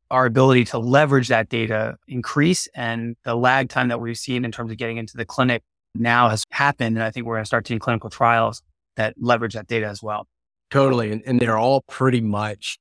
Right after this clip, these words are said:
Speaker 2: based on the superior quality biopsies that I got as a fellow that a lot of this
Speaker 1: <laughs>
Speaker 2: research is, is founded upon. A lot has happened in the last two years since we've talked about this. Uh, is there anything else, like any other, uh, literature in the last couple of years that has really changed the way you look at this?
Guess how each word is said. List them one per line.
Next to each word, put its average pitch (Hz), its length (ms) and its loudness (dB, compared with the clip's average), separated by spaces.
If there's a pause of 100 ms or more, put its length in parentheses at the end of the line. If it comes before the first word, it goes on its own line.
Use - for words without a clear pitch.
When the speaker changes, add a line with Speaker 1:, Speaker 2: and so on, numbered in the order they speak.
(340)
Speaker 2:
based 151 300 4
on 131 100 4
the 113 80 2
superior 131 480 -2
quality 107 520 -2
biopsies 104 640 -2
that 104 140 -8
I 107 140 2
got 113 220 -2
as 92 140 -10
a 92 80 -14
fellow 98 720 -6
that 107 100 -4
a 107 60 -2
lot 123 180 4
of 101 80 -2
this 87 200 -4
Speaker 1:
<laughs> - 20 -10
Speaker 2:
research 95 380 -2 (260)
is, 92 500 -8
is 113 180 -4
founded 95 400 -4
upon. 85 460 -4 (300)
A 123 40 -6
lot 127 180 2
has 123 100 0
happened 110 440 -4
in 98 100 -8
the 95 60 -8
last 101 260 -4
two 110 80 -8
years 98 180 -8
since 95 180 -14
we've 87 120 -14
talked 92 280 -2
about 85 300 -8
this. 90 280 -12
Uh, 110 200 -8
is - 460 -18
there 131 140 4
anything 180 360 4
else, 113 280 -4
like - 120 -4
any 151 180 6
other, 117 440 4 (380)
uh, 107 320 0 (300)
literature 139 360 0
in 127 40 4
the 120 60 2
last 113 160 -2
couple 113 200 -2
of 104 40 -4
years 104 180 -6
that - 240 -14
has 95 160 -12
really 123 180 0
changed 117 520 -2
the 110 100 -2
way 107 120 2
you 104 200 -4
look 101 160 -8
at 113 80 -6
this? - 320 -4